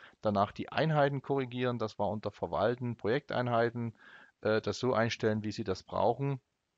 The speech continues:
Dann habe ich hier im Projekt Basispunkt sichtbar gemacht und geschaut, wo ist hier mein Ursprung. Das brauche ich dann später. Ich habe die Ebene noch korrigiert. Ich wollte ihn hier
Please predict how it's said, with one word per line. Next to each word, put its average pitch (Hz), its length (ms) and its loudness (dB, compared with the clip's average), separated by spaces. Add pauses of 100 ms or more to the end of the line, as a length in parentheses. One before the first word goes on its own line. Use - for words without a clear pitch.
(960)
Dann 113 140 4
habe 113 140 4
ich - 40 0
hier 117 100 2
im 113 80 0
Projekt 113 300 2
Basispunkt 143 560 0
sichtbar 143 380 2
gemacht 135 460 2
und 113 260 -4
geschaut, 110 460 2
wo 110 180 -2
ist 107 120 -6
hier 104 120 0
mein 92 200 -2
Ursprung. 139 520 -4
Das 113 100 -8
brauche 107 240 -2
ich 107 60 -8
dann 98 120 -4
später. 127 320 -2
Ich 120 100 0
habe 117 160 -4
die - 160 -6
Ebene 143 220 2
noch 147 140 -4
korrigiert. 131 460 -2
Ich 101 220 -10
wollte 110 220 0
ihn 110 220 -6
hier 107 260 0